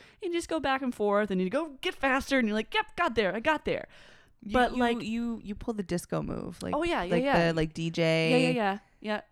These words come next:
Speaker 2: Scratching the record.
Speaker 1: Mm-hmm, mm-hmm, mm-hmm.
Speaker 2: Wicka, wicka.
Speaker 1: Yep.
Speaker 2: Right?
Speaker 1: But
Speaker 2: I really wish you folks could see us right now. It's
Speaker 1: Right.
Speaker 2: just delightful.
Speaker 1: <laughs> But, like, finding the left quadrant, it is, it feels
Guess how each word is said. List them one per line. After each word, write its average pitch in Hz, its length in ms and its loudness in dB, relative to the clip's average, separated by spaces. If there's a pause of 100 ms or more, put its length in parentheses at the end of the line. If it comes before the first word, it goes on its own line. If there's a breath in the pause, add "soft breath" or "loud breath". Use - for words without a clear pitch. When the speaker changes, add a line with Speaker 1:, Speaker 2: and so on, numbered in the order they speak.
(200)
Speaker 2:
Scratching 170 500 0
the 165 60 -4
record. 156 880 2
Speaker 1:
Mm-hmm, 196 200 -4
mm-hmm, 196 360 -8
mm-hmm. 185 300 -4
Speaker 2:
Wicka, - 220 -4
wicka. - 200 -8 (880)
Speaker 1:
Yep. 208 160 -4
Speaker 2:
Right? 262 140 -12 (760 soft breath)
Speaker 1:
But 247 100 8
Speaker 2:
I 233 280 8
really 190 340 0
wish 170 260 -4
you 156 240 -4
folks 156 300 -8
could - 160 -10
see 147 120 -6
us - 160 -6
right - 100 0
now. - 200 4
It's 285 140 0
Speaker 1:
Right. 269 80 2
Speaker 2:
just - 300 -8
delightful. 156 680 -6 (200)
Speaker 1:
<laughs> - 220 -12
But, 320 180 4
like, 302 320 0
finding 302 600 2
the 330 100 -2
left 226 340 -4
quadrant, 240 640 0 (400 soft breath)
it 240 160 4
is, 302 460 -2 (140)
it 214 180 -4
feels 214 800 -2